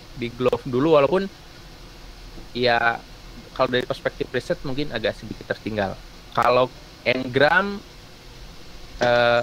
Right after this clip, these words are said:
ya, untuk basic belajar boleh lah, gitu, ya.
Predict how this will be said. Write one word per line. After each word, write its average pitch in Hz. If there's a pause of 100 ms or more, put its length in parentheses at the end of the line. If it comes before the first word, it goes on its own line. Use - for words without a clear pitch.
ya, 170 (160)
untuk 151 (240)
basic 135 (100)
belajar 135
boleh 113
lah, 113 (1040)
gitu, 107
ya. 113